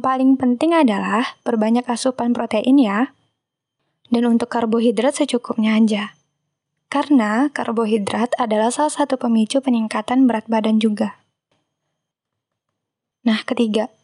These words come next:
setelah kamu makan berat nih, maka bergegaslah sholat maghrib. Baca Quran, sholat isya hingga tarawih. Barulah setelah tarawih kalau kamu masih lapar,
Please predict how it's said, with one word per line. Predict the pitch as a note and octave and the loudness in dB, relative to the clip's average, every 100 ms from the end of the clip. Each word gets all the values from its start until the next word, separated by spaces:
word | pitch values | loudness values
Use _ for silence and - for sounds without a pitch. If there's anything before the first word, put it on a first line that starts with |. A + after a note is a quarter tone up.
| - | -10
setelah | - A#3 A3+ | -6 -4 -4
kamu | A#3 A#3+ A#3+ | -4 -2 0
makan | A#3 A3 A#3 A#3 | 0 0 0 2
berat | G#3+ B3 B3 | 2 0 0
nih, | A#3+ D#4 - _ _ _ _ _ _ | 0 0 -4 _ _ _ _ _ _
maka | C4+ A3 - B3 | -8 -8 -4 -2
bergegaslah | B3 A#3+ G#3+ G#3 G#3+ A#3+ C#4 | 0 0 0 0 0 -2 -4
sholat | - A#3+ | -2 -2
maghrib. | A3+ A3 G#3 G#3+ - _ _ _ - | 0 0 0 -4 -6 _ _ _ -4
Baca | A3 A3 - A3 | -2 0 -4 -4
Quran, | - G#3+ - G#3+ A#3 D#4+ - _ _ _ | -2 -4 -4 -2 0 0 -4 _ _ _
sholat | - - G#3+ G#3+ | -12 -6 -4 -2
isya | A3 G#3+ - C4 | 0 -2 0 0
hingga | C#4 A#3 A3 | 2 2 2
tarawih. | - A3 G#3+ G#3+ G#3 - _ _ _ _ _ _ _ | -2 -4 -2 -2 -4 -10 _ _ _ _ _ _ _
Barulah | - A3 C4+ C#4 B3 | -4 0 2 2 0
setelah | B3+ A#3 A3+ | -4 -4 -2
tarawih | C#4+ C#4 G#3+ A3+ | -2 -2 0 0
kalau | C#4 B3+ A#3+ | 0 -2 -2
kamu | A#3 A#3 A#3 A#3+ | -2 -2 -2 -4
masih | - A#3+ - A#3+ | -2 -2 0 -2
lapar, | G#3 G#3 - - G#3 B3 - | -2 -4 -10 -8 -4 -4 -4